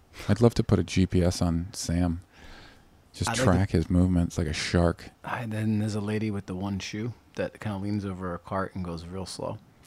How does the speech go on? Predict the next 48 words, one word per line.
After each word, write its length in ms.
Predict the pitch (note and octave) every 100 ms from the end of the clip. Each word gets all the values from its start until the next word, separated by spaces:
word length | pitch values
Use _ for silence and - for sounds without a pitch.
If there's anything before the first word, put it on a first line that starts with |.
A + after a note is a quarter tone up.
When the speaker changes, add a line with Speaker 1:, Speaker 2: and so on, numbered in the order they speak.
| - _ - - G#2+
Speaker 1:
Oh 40 |
my 160 | F2 D#2+
God. 360 | E2+ E2+ E2 D#2
Speaker 2:
<laughs> 60 |
Do 100 | -
you 160 | - D3
know 60 | C#3
what 120 | -
I'm 120 | C3
talking 200 | A#2 C#3
about? 340 | A2+ D#3 C3 G2+
Speaker 1:
I 80 |
didn't, 280 | A#2 B2 G2
I 140 | F#2+ A2
don't, 240 | A#2+ - G2+
I, 120 | G2+ - -
I 60 |
haven't 220 | G#2+ A#2
seen 180 | G#2+ A2
a 40 | G2
one-shoed 500 | F#2+ F#2+ - F#2 F2
lady 280 | F2 F2
Speaker 2:
<laughs> 120 | F2 C#3+
No. 100 | D3
Speaker 1:
specifically. 600 | E3 C3 E2+ - F2 F2+
Speaker 2:
She's 420 | - - B2+ A2+ C3 G#2+
older 480 | G#2+ A2+ A#2+ A#2 A2
and 120 | G2
she 120 | A2
just, 200 | G#2+ -
like, 200 | G#2+ - - -
drapes 480 | B2+ G#2+ G#2+ A#2 -
over 300 | A#2+ A2 A2
a 40 | G#2
cart. 380 | A2 A2 A2+ - -
She 100 | A#2
just 120 | -
kinda 160 | A2 -
pushes 320 | - G2+ G#2+
herself. 440 | A2 B2 A#2+ A2+ _ _ _ - -
Speaker 1:
Ugh. 160 | F2 - - - - _ _ _ F2+
I 40 |
might, 360 | F2+ F#2 F2 F#2 - _ -
Speaker 2:
I 80 | C3+
know 100 | D3
you've 180 | D#3 A#2+
seen 240 | - B2
her. 120 | F2+